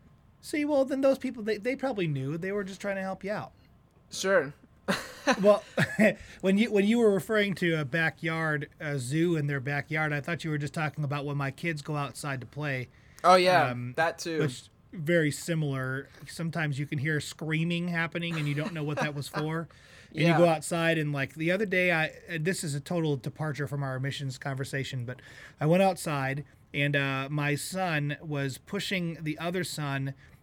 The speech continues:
Speaker 1: in a wagon, and the, so my oldest son is nine and the, my youngest is four, and the four-year-old was riding in the wagon and the nine-year-old was pulling the wagon. And so as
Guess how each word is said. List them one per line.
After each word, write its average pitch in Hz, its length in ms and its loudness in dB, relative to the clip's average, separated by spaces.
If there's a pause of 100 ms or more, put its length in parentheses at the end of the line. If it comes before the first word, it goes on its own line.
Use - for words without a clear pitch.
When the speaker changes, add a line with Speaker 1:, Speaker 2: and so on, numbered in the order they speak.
(120)
Speaker 1:
in 170 100 0
a 156 80 2
wagon, 135 640 0 (420)
and 143 400 2 (320)
the, 151 260 0
so 165 160 -2
my 151 140 2
oldest 202 400 2
son 165 220 -2
is 147 160 0
nine 143 420 -2
and 139 180 -2
the, 139 60 -4
my 139 140 -2
youngest 156 420 0
is 135 100 -8
four, 131 520 -6 (360)
and 139 140 0
the 143 60 0
four-year-old 190 520 6
was 156 200 0
riding 170 320 2
in 165 80 0
the 160 80 0
wagon 147 420 0
and 143 140 -2
the 143 60 0
nine-year-old 151 580 0
was 139 100 -4
pulling 208 460 -4
the 143 80 0
wagon. 127 500 -4 (560)
And 143 220 2
so 156 300 4
as 185 420 4